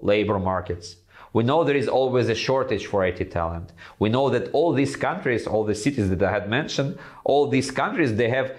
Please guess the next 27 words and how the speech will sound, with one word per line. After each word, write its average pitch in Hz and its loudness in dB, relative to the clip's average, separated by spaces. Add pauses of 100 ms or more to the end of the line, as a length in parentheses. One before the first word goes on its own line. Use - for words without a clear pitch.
a 131 -2
huge 165 -2
local 139 2
demand 113 -2
for 127 0
I 110 2
T 117 -2
talent. 95 -4 (840)
Let's 98 2
look 123 0
at - -4
Ukraine 196 -2
for 101 -4
now. 92 -4 (480)
Ukraine 123 0
doesn't 120 -2 (160)
have 117 -2
a 107 0
huge 117 0 (260)
demand 113 -2
locally. 92 0 (460)
It 139 -2
is 185 0
picking 127 -2
up. 92 -4 (360)
The 120 2
startups 131 -2